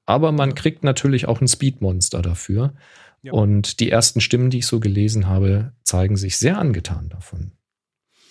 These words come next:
Speaker 1: Also wenn ihr noch eine alte Micro Four Thirds habt, ich würd jetzt nicht vom Vorgängermodell upgraden wahrscheinlich, aber wenn ihr noch was Älteres habt und wollt mal was Neues haben, ähm, eine neue Hauptkamera und die alte als Zweitkamera weiter nutzen, ich denke,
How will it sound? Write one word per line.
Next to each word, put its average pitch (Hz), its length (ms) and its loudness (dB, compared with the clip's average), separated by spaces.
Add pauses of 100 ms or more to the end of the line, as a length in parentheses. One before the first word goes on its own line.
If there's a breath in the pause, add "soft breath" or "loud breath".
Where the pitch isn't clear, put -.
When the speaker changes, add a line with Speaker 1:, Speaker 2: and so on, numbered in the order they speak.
(200 soft breath)
Speaker 1:
Also 92 200 0
wenn 107 140 2
ihr 123 80 2
noch 110 160 0
eine - 240 -2
alte 147 440 2
Micro 170 360 0
Four 151 240 -2
Thirds 104 360 -4
habt, 143 440 0
ich - 100 -16
würd 85 140 -4
jetzt - 180 -6
nicht 92 120 -4
vom 85 160 -8
Vorgängermodell 110 800 2
upgraden 101 500 -2
wahrscheinlich, 95 500 -2
aber 92 140 -2
wenn 95 80 0
ihr 95 80 0
noch 92 180 -4
was - 140 -6
Älteres 135 600 0
habt 131 320 0 (480 loud breath)
und 98 200 0
wollt 110 240 2
mal 98 180 0
was 90 180 -4
Neues 135 340 0
haben, 123 500 -2
ähm, 101 280 2
eine 98 100 2
neue 98 320 2
Hauptkamera 101 680 2
und - 160 -6
die - 100 -4
alte 98 240 -2
als - 120 -8
Zweitkamera 95 680 0
weiter 90 240 -2
nutzen, 90 340 -2
ich - 240 -16
denke, 247 460 0